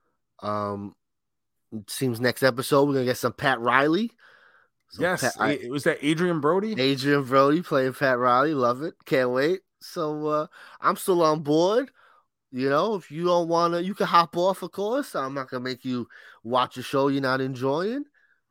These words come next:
Speaker 1: But, uh, you know, I'm st-, I'm still with it.
Speaker 2: Well, I gotta watch my, uh, Luca next week. I'll be very busy watching Luca.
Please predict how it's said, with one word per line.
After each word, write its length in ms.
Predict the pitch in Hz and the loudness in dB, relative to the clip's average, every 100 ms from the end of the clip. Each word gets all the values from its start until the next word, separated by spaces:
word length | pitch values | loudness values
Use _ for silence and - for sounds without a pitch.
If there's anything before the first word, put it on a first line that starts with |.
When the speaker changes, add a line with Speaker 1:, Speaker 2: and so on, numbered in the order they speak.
| _ - | _ -6
Speaker 1:
But, 280 | 127 123 | -4 -2
uh, 500 | 120 123 120 120 120 123 _ _ _ _ | -2 -4 -4 -6 -8 -12 _ _ _ _
you 100 | 156 | -16
know, 200 | 170 240 _ | -14 -14 _
I'm 200 | - 131 | -10 -10
st-, 200 | - 160 | -8 -8
I'm 80 | 165 | -10
still 180 | - 190 | -8 -6
with 160 | 180 165 | -6 -6
it. 120 | 180 - _ _ | -10 -14 _ _
Speaker 2:
Well, 140 | 131 131 | 2 4
I 120 | 143 | 4
gotta 200 | 156 160 | 4 4
watch 420 | 156 156 156 - | 4 4 2 -2
my, 340 | 143 131 139 139 | -2 -2 0 2
uh, 360 | 135 123 117 - _ _ _ _ _ _ _ _ _ _ _ _ _ | 2 2 0 -8 _ _ _ _ _ _ _ _ _ _ _ _ _
Luca 520 | 110 135 190 147 104 98 | 2 6 6 4 -2 -4
next 280 | 120 117 123 | -6 -6 -8
week. 160 | 101 | -8
I'll 60 | 98 | -4
be 120 | 123 | 0
very 220 | 123 143 | 4 4
busy 260 | 139 147 139 | 6 2 2
watching 400 | 127 131 127 123 | 0 0 -2 -2
Luca. 400 | 131 104 87 | -2 -2 -10